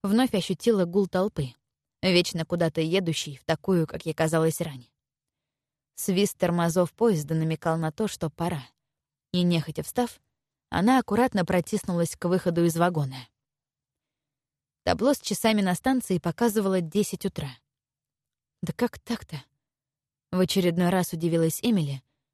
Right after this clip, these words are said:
ускоряя шаг к эскалатору. Нельзя сказать, что ей нравились такие ежедневные пробежки, но, несмотря на все старания, иначе пока не получилось. Выскочив из метро в самом сердце Манхэттена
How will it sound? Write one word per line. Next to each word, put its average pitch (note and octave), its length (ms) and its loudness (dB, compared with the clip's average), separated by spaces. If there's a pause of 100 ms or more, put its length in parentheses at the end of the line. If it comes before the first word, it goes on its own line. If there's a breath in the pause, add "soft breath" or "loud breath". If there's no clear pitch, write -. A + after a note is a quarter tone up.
ускоряя G3 500 0
шаг - 260 -4
к - 60 -8
эскалатору. F3+ 600 -4 (1120)
Нельзя A#3+ 340 4
сказать, F#3 400 0
что - 160 -2
ей F3 240 2
нравились F3 480 2
такие F3 360 -2
ежедневные E3 540 2
пробежки, D#3 580 -4 (540)
но, G3 140 6
несмотря F#3+ 500 0
на F#3+ 140 2
все - 200 -2
старания, F3+ 600 0 (420)
иначе G#3 380 0
пока D#3 240 -2
не F3 100 2
получилось. D3+ 720 -4 (1080)
Выскочив F3+ 560 0
из D#3+ 140 2
метро D#3+ 360 2
в - 60 -14
самом D#3+ 420 0
сердце E3+ 360 -4
Манхэттена D3+ 600 -4